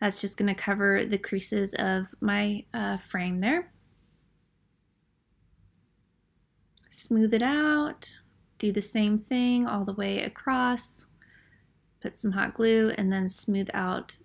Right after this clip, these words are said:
the other piece. This just makes it look a little more finished. And now I'm gonna take this kind of jagged edged, uh, burlap ribbon, and I'm gonna,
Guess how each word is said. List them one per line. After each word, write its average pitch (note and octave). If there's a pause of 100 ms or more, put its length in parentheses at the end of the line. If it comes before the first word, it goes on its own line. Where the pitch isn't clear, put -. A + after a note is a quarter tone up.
the F#3+
other F#3+
piece. G#3+
This B3
just -
makes G#3
it -
look F#3 (340)
a D4+
little D#4+
more B3+
finished. G3+ (1900)
And A#3
now A#3+
I'm A#3+
gonna A#3+
take A#3
this A3+
kind B3
of G#3
jagged D4
edged, F#3 (180)
uh, F3+
burlap F#3
ribbon, G#3+
and A3+
I'm G3
gonna, G3